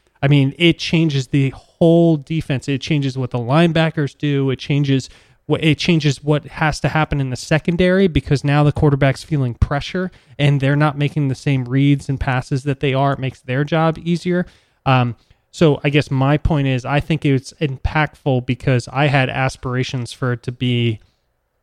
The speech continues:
just on a whole different level. And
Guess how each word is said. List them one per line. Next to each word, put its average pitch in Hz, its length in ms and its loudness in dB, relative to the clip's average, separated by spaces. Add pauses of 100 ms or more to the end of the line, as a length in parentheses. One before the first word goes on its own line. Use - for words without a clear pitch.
(120)
just - 240 -4
on 131 180 0
a 120 100 0
whole 135 220 0
different 127 400 -6
level. 135 520 0
And 131 420 -2